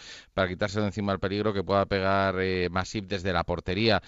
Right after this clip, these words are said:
es incordiar a los rivales, es que atraer a dos defensas y que esto permita que Kiko Olivas llega completamente solo al segundo palo para rematar el primer gol, es que haya tres rivales cuando sacan una falta y que como están defendiendo a Mata no se preocupen de que bote dentro del balón, eh, del área y despiste al portero y vaya directamente dentro de la portería.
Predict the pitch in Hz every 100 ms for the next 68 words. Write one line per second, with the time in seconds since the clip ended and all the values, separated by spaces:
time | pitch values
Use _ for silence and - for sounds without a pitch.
0 | - - - - 104 - 110 104 101 101
1 | 95 85 90 113 110 95 - 107 - -
2 | 113 98 107 107 104 101 107 - 110 113
3 | 104 95 - 107 101 104 107 110 98 90
4 | 92 101 104 107 107 104 101 101 98 98
5 | 101 98 90 98 98 98 95 101 95 101
6 | 104 104 95 90 85 101 90 87 85 82
7 | 113 117 - - - - - 101 - 123
8 | 120 110 123 113 117 117 117 113 - 113
9 | 110 110 117 107 113 110 107 120 117 110
10 | 117 117 110 98 107 104 104 104 101 95
11 | - 113 110 - 123 123 123 120 123 120
12 | 123 127 127 117 110 117 113 120 117 113
13 | 113 113 117 113 113 107 113 117 113 113
14 | 104 110 113 117 117 107 107 104 113 117
15 | 117 117 113 104 - 117 - 107 107 104
16 | 120 113 113 107 101 - 101 92 92 85
17 | 85 - 82 98 107 95